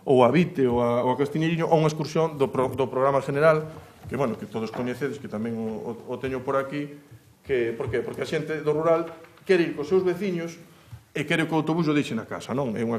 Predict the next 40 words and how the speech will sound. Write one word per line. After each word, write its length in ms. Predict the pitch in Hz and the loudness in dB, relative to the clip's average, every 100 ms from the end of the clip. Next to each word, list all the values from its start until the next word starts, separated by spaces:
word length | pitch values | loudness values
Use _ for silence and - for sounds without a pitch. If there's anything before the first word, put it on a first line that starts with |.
| - | -2
unha 160 | 120 120 | -2 0
costume 380 | 123 - 175 117 | 0 2 2 0
que, 180 | 117 - | -4 -6
que, 80 | |
bueno, 240 | 151 147 110 | -4 -4 -2
nós 160 | 113 | -4
como 160 | - 120 | -4 -8
presidentes 480 | 107 - 127 143 131 | -8 -6 -2 -2 -4
no 100 | 113 | -6
seu 160 | - 120 | -6 -2
momento, 320 | 117 147 147 | 0 0 0
pois, 160 | 107 113 | -4 -4
tamén 400 | 113 117 110 - | -2 0 -2 -6
fixemos 320 | 120 123 117 120 | -6 -4 -2 -4
estas 160 | 131 | -8
excursións, 560 | - - 151 208 208 196 - - - - - | -10 -10 -4 2 4 2 -6 -20 -20 -20 -4
e 80 | 131 | 0
claro, 240 | 143 - | 2 2
entón, 160 | 131 - | 0 -2
estas 240 | 165 156 | -4 -4
excursións 400 | 156 151 160 151 | -4 -4 -2 0
de 40 | 151 | 0
aquí, 160 | 156 | 0
pois, 80 | 143 135 | -2 -2
evidentemente, 720 | 131 139 139 143 139 123 139 | 0 0 2 2 2 -2 -6
pois, 320 | - - 117 - | -6 -8 -8 -6
non 240 | 143 147 123 | -2 0 0
teñen 240 | 143 135 | 0 0
tanto 240 | 143 - | 0 2
éxito 240 | 139 139 143 | 0 0 -2
no, 160 | 127 | -2
no 160 | 113 117 | 0 0
rural, 320 | 107 101 98 | 0 -2 -2
non? 160 | 117 135 - - | -4 -8 -14 -10
E 80 | - | 0
nós, 160 | 190 175 | 0 0
acolléndonos 480 | 175 143 165 170 | 0 -2 0 -2
esa 240 | 175 170 165 | -4 -4 -2
demanda, 400 | 175 214 190 185 - - - _ _ _ | 0 0 0 -6 -12 -18 -20 _ _ _
eh, 320 | 139 135 131 | 0 2 0